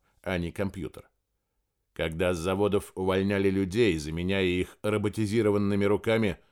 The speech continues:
он мог лишь грустить. А когда армия С Ш А решила обзавестись военными роботами, он восстал.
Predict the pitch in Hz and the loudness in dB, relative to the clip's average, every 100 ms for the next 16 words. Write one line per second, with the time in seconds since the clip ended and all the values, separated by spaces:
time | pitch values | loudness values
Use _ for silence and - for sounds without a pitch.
0 | _ _ _ _ 135 139 135 - 113 101 | _ _ _ _ 0 4 2 2 0 0
1 | - - 104 101 95 - 95 - _ _ | -2 -8 -2 -2 -2 -8 -18 -18 _ _
2 | _ _ _ _ _ _ - 92 101 92 | _ _ _ _ _ _ -8 -4 -2 0
3 | 104 - 107 104 101 92 - 95 - 90 | 0 2 2 4 2 0 -2 -6 -4 0
4 | 104 65 - _ _ - 98 104 151 135 | 2 0 -8 _ _ -6 -4 0 2 4
5 | 131 120 104 107 107 - 120 101 85 98 | 4 2 0 0 0 -2 -4 -2 0 0
6 | 98 95 92 92 117 104 104 101 98 - | 2 0 0 2 2 0 -2 -2 -2 -2
7 | 104 98 107 - - - 62 50 - | -2 2 0 0 -6 -8 -6 -8 -10